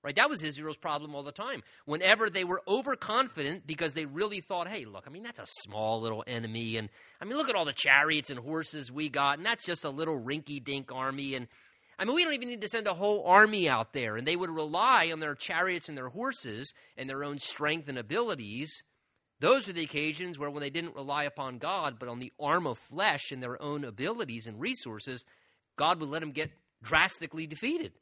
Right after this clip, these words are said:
And they would scratch their heads and go, "Well, I don't understand." Right, because you didn't depend upon me. You tried to do it in the flesh, and you tried to manipulate it and use your own resources. And then other times, they'd be completely outnumbered, right?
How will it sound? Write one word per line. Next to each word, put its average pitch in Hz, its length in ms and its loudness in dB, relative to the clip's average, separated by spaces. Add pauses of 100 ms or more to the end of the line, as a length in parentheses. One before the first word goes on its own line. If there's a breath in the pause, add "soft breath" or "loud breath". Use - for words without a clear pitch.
(400)
And 123 120 -10
they 131 60 0
would 131 120 -8
scratch 165 460 -2
their 143 160 -6
heads 196 340 -6
and 135 140 -10
go, 156 80 -12
"Well, 202 180 -18
I 226 80 -16
don't 226 120 -14
understand." 214 280 -18 (420 soft breath)
Right, 160 140 -14
because 131 300 -12
you 139 80 -8
didn't 147 180 -12
depend 139 280 -14
upon 123 300 -10
me. 131 320 -8 (380)
You 117 60 -18
tried 143 240 -4
to 117 60 -6
do 131 140 -6
it 127 60 -6
in 123 60 -8
the 110 60 -8
flesh, - 800 -8 (560)
and 123 100 -14
you 120 60 -10
tried 139 180 -2
to 139 80 -6
manipulate 123 680 -4
it 107 100 -12
and 107 180 -12 (200 loud breath)
use 147 280 -2
your 139 140 -2
own 127 260 -2
resources. 117 1120 -8 (500 soft breath)
And 151 120 -4
then 160 120 4
other 247 200 6
times, 175 500 2 (220 soft breath)
they'd 214 160 4
be 240 80 -2
completely 240 640 -2
outnumbered, 98 500 -6
right? 175 340 0